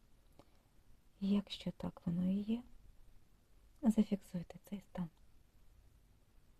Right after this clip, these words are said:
Можливо, у вас знайшовся якийсь інший стан, і ви щось віднайшли таке, про що ми зараз не сказали,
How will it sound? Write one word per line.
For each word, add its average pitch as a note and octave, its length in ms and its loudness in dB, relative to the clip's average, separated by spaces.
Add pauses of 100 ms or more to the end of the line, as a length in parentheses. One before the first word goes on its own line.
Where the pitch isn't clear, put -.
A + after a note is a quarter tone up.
(1400)
Можливо, E3+ 640 2
у E3+ 120 2
вас D#3+ 500 -4 (340)
знайшовся E3 720 -4 (920)
якийсь - 420 6
інший G3 320 6
стан, D#3+ 300 -2 (1500)
і E3 360 0
ви E3 380 4 (240)
щось - 480 -2
віднайшли D#3+ 800 -2 (100)
таке, E3 520 -4 (640)
про - 120 -4
що - 220 -6
ми F3 180 -2
зараз E3 300 -6
не F3 80 -2
сказали, F3+ 580 -4